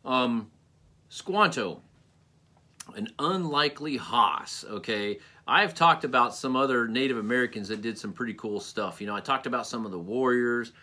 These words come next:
you know, your, your Crazy Horse and your Sitting Bull, your Chief Joseph, your, um, uh,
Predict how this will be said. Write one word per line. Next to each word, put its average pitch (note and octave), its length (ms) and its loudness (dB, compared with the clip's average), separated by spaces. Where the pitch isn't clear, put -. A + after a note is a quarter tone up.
you A#2 80 -4
know, A2 240 2
your, G2+ 280 -2
your G#2 100 -10
Crazy C#3 540 0
Horse A#2+ 400 -2
and G2+ 100 -8
your F2+ 80 -10
Sitting B2+ 640 -6
Bull, A#2 560 -4
your F#2+ 140 -16
Chief - 400 -4
Joseph, B2+ 840 -2
your, A2 380 0
um, F#2+ 480 -2
uh, F2 440 -4